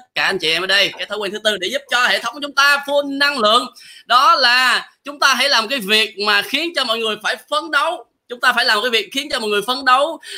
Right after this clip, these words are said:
để trở nên năng lượng. Bây giờ chúng ta đã xác định một điều với nhau là cái, một, cái năng lượng là cái yếu tố quan trọng để một hệ thống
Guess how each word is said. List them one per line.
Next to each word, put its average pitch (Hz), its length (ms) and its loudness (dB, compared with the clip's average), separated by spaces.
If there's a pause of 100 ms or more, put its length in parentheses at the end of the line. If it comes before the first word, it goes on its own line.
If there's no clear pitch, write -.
để 190 260 0
trở 233 200 0
nên 285 240 -4
năng 302 180 0
lượng. 247 300 0
Bây 285 100 -4
giờ 254 160 2 (220)
chúng 339 160 -2
ta 311 80 2
đã 277 120 0
xác 330 200 0
định 233 160 -2
một 233 160 -4 (160)
điều 240 180 4
với 294 100 -4
nhau 269 200 0
là 233 100 2
cái, 277 120 -2
một, 240 240 -6
cái 285 100 0
năng 269 160 0
lượng 214 320 2
là 214 80 2
cái - 60 -8
yếu 285 140 -6
tố 294 160 0
quan 262 180 2
trọng 202 220 0
để 220 80 -2
một 233 120 -6
hệ - 100 0
thống 277 240 -6